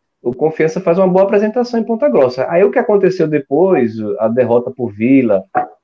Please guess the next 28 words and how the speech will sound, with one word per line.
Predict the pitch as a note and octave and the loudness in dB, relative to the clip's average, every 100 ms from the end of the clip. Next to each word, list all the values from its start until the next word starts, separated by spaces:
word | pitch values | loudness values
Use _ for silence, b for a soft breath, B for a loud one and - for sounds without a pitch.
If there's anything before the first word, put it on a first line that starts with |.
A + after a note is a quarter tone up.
| _ | _
e | A2 A2 | -4 2
a | A2+ | 2
goleada, | A2 A#2 A#2 A2+ A2+ | 4 2 4 4 4
o | |
cinco | C3 E3+ F#3 | 2 2 2
a | E3+ | 2
zero | C3 B2+ A#2+ | 4 4 2
pro | - | 2
líder, | C3 B2 F3+ C3+ G2+ - | 0 2 2 2 0 0
que | C#3 | -2
esse | C3+ F3 | -2 -2
Timbu | - E3+ D#3+ | 0 2 2
tá | F3+ | 2
sinistro, | G3+ - A#4+ G4 A#3+ - A#2 | 0 0 0 2 0 -2 -4
né? | A#2+ A3+ - | -4 -8 -6
Ainda | C3+ C#3+ | -2 0
mais | C#3+ E3 | 0 0
nos | F#3 | -2
aflitos. | D4+ - D#3 C#3+ F#3+ - - _ _ _ _ _ _ _ _ | -4 -4 0 0 -2 -10 -20 _ _ _ _ _ _ _ _
É, | G#2 G2 | -2 -2
destruiu | A2 C#3 - B3+ C4+ F3+ E3+ | -2 -8 -6 -2 2 4 4
o | F#3 | 4
time | F#3+ G3 | 2 0
do | G3 | 2
Gordinho. | A#3+ G3 C#3 C3+ B2+ A#2 - _ _ _ _ _ _ | 2 2 2 0 0 -4 -10 _ _ _ _ _ _
É, | - A2+ G#2 G2 F2+ - _ | -2 2 4 4 2 -6 _
mas, | C3+ D3+ D#3+ F3 G#3+ - - | -2 2 4 4 2 -2 -6
é, | E3+ E3 D#3+ C#3+ | 2 4 4 4